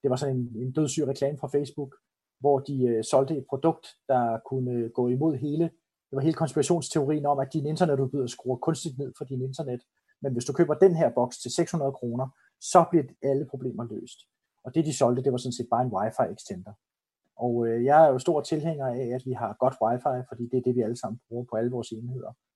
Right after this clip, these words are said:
hvad enten vi bruger laptops, tablets eller telefoner. Øhm, så jeg synes jo, at man måske bør overveje at bruge lidt penge på sit internet derhjemme. Sørg for at få et godt design af sit internet derhjemme. Øh, bor man i hus, jamen, så er det noget med at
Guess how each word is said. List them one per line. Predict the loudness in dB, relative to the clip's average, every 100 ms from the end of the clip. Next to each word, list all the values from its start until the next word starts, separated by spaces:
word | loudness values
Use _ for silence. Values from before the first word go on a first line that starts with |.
| _
hvad | -4
enten | -4 -4 -6
vi | -6
bruger | -4 -4
laptops, | -4 -4 -8 -8 -8
tablets | -6 -6 -8 -10
eller | -16 -14
telefoner. | -10 -6 -8 -8 -16 _ _ _ _ _ -4
Øhm, | 2 2 2 2
så | 4
jeg | 4
synes | 4 2 4
jo, | 6
at | 4 0 -6
man | -6
måske | -4 0 0 0 -4 _ _ 6
bør | 8 8
overveje | 4 2 4 4 0 -2
at | -8 _
bruge | 0 0
lidt | 0 -4
penge | -4 -2 -4 -8
på |
sit | -14 -14 -20 _ -10
internet | -6 -4 -4 -4
derhjemme. | -6 -4 -8 -8 -12 _ _ _ -6
Sørg | 6 6 6
for |
at | 0
få | -2
et |
godt | -4 -4
design | -4 -2 -2 -2 -6 _ -12
af | -12
sit | -12 -12 -8
internet | -8 -6 -6 -4
derhjemme. | -4 -4 -4 -10 _ _ _ _ -4
Øh, | 0 4
bor | 6 6
man | 4
i |
hus, | 0 -2 -4 -12 -8
jamen, | -4 -4 -4
så | 0 2
er |
det | 4 2 2 -2 -4 -4
noget | 0 0
med | 2
at | -2